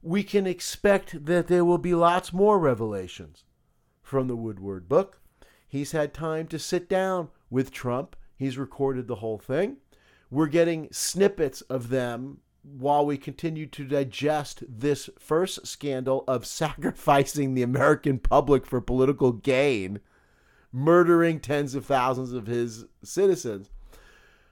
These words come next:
Uh, one of my favorites, of course, that just came up is ap-, apparently Woodward has noted that Donald Re-, Donald Trump, the president of the United States, was speaking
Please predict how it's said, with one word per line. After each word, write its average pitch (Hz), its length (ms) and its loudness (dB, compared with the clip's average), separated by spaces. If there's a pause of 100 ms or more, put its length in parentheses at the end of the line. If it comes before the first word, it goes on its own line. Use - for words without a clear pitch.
(160)
Uh, 117 360 -2 (120)
one 202 300 8
of 220 60 6
my 190 120 6
favorites, 156 440 4
of 127 100 -10
course, 135 240 0
that 135 140 -8
just 131 160 -10
came 135 180 0
up 131 240 -2
is 123 340 -2
ap-, - 200 -14
apparently 151 480 0
Woodward 135 400 2
has 117 180 -2
noted 120 520 0 (460)
that 127 460 2
Donald 202 360 4
Re-, - 540 -2
Donald 180 320 4
Trump, 160 240 2
the - 60 -12
president 156 300 4
of 147 100 0
the - 0 -
United 139 160 0
States, 120 320 -4
was 120 160 -6
speaking 196 580 0